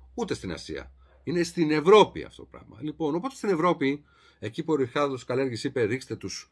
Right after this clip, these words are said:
όλους μέσα και οι γηγενείς είναι λιγότερο από τριακόσια εκατομμύρια πλέον και έχουν πάρει εκατόν πενήντα εκατομμύρια <clears throat> από όλο τον άλλο κόσμο τα λοιπά, η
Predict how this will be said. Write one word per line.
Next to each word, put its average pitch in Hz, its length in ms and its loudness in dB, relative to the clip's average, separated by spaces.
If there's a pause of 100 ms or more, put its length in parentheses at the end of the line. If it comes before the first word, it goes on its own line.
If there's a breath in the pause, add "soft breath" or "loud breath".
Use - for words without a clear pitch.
(140)
όλους 123 300 -2
μέσα 107 440 -6 (360 soft breath)
και 117 100 -6
οι 117 160 -2
γηγενείς 113 520 -2
είναι 143 100 -2
λιγότερο 156 280 0
από 113 100 -2
τριακόσια 104 320 -4
εκατομμύρια 95 360 -6
πλέον 101 180 -4
και 110 80 -8
έχουν 113 180 -8
πάρει 113 160 -4
εκατόν 110 240 -6
πενήντα 113 220 -4
εκατομμύρια 101 600 -6 (340 loud breath)
<clears throat> - 400 -4
από 120 140 -4
όλο 113 120 0
τον 104 160 -4
άλλο 98 200 0
κόσμο 87 280 -4
τα 82 100 -8
λοιπά, 240 440 -6 (580 soft breath)
η 123 560 -6